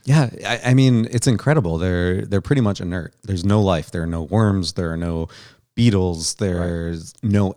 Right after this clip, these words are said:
Speaker 1: ants even.
Speaker 2: Right.
Speaker 1: You know, they're just, <clears throat> they're just these hard packed,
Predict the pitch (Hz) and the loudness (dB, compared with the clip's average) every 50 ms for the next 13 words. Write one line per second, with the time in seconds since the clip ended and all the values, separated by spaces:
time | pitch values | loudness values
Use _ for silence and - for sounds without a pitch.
0 | _ 117 135 147 - - - - - - 104 85 78 - 78 76 - - - - | _ -2 0 0 0 -4 -6 -8 -6 -4 -4 -4 -4 -6 -8 -10 -12 -14 -16 -16
1 | - 98 90 92 87 - 98 92 92 95 101 95 110 107 87 104 104 - - - | -10 -8 -8 -8 -8 -8 -4 -2 0 0 2 2 2 2 2 0 0 0 -2 -6
2 | - _ _ - - - - _ _ _ _ _ _ 180 202 - - 160 170 151 | -12 _ _ -4 -4 -4 -4 _ _ _ _ _ _ -12 -12 -12 -10 -8 -6 -4
3 | 143 123 98 - - _ - 98 107 107 120 117 - 98 87 - - 131 95 98 | -4 -6 -8 -10 -14 _ -2 0 2 2 2 2 2 0 -2 -2 -2 -2 2 4
4 | 113 117 117 107 - - - - 95 95 87 80 87 - - - | 4 4 2 2 0 -2 0 0 -2 -2 0 -2 -4 -6 -12 -20